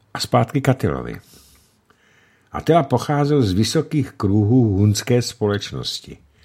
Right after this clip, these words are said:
Ale kdo vlastně byli Hunové a kde se tu vzali? Byli, byli kočovným kmenem. Někdy se toto jejich společenství nazývá kmenovým svazem,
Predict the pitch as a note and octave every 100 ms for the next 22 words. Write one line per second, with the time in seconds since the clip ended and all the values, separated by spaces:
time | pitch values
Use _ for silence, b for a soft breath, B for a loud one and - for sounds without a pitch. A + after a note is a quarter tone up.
0 | b b b C#2+ D2 C2 - _ _ _
1 | _ - F2+ A2 F#3+ - C#3+ A2 F2 E2
2 | D2 A1+ D2 E2 D2+ B1 A#1+ G1+ G1+ -
3 | _ b b - C#2 E2+ A#2 - A3 G3+
4 | G2+ B1 A1 b b D#2 F#2+ D3+ - _
5 | _ _ - D#2 D#2 G2+ C3+ C3 _ _
6 | F#2+ - C3+ B2+ C#3 C#3 C3+ A#2+ A2+ C#2+
7 | G#1+ A1+ A1 _ _ b b b b _
8 | D#2 F2 A#2 C3+ - G#2+ B2+ C3 G#2+ -
9 | G#2+ G#2 C3 A#2 - A#2+ A2+ G#2+ G2 A2+
10 | A2+ A#2 G#2+ - F2 G2 G#2 A#2 G#2+ -
11 | C#2+ B1+ A#1 C2 D2+